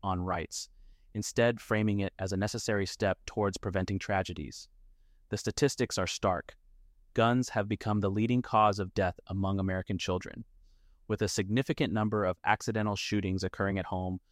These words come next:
with unsecured firearms. As we reflect on the Crumbly trial and its aftermath, it's clear that change is not only possible but necessary. The new gun safety laws in Michigan represent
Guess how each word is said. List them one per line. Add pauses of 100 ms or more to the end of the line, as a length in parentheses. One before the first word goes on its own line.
(200)
with (100)
unsecured
firearms. (380)
As
we
reflect
on
the
Crumbly
trial
and
its
aftermath, (400)
it's
clear
that
change
is
not
only
possible
but
necessary. (420)
The
new
gun
safety
laws
in
Michigan
represent